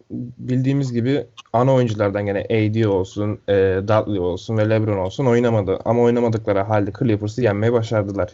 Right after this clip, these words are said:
İlk önce bir Lakers takım hakkında senden yorumlarını alalım. Sonra ben de ekleyeceğim bir şeyler.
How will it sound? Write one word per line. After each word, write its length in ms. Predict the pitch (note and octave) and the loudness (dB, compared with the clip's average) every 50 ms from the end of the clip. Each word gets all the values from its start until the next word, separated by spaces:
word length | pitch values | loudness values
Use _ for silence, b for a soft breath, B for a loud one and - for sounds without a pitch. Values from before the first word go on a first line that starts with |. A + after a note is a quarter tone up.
| - | -2
İlk 200 | - C#3+ C#3+ - | -2 -2 0 2
önce 240 | C#3 C3 B2 B2 B2 | 2 2 2 2 2
bir 120 | C3+ C3 B2+ | 2 2 2
Lakers 300 | B2 B2 B2 C3 A#2+ A#2+ | 2 2 0 -2 -2 -2
takım 220 | B2+ A#2 B2+ B2+ | -2 -2 0 0
hakkında 380 | B2 A#2+ A#2 - A#2 A#2 A2+ A2 | 0 0 0 -2 -2 -2 -2 0
senden 240 | A2+ A2+ A2+ A2+ | 0 0 0 0
yorumlarını 500 | A2 A2+ A#2 A#2 A2+ A2+ A2+ A2 A#2 A#2 | 2 2 0 0 0 0 0 2 2 0
alalım. 320 | G#2+ G2+ G2 G#2+ A2+ B2+ B2 | 0 0 0 -2 -4 -6 -8
Sonra 260 | - - A#2+ A2+ A2 | -6 -2 0 0 2
ben 180 | A2 G#2+ A2 G#2 | 2 2 2 0
de 40 | G#2 | -2
ekleyeceğim 380 | G2+ - G#2 G2+ - F#2 F2 | -2 -4 -6 -6 -6 -6 -8
bir 60 | - - | -8 -10
şeyler. 220 | - E2+ - | -10 -12 -12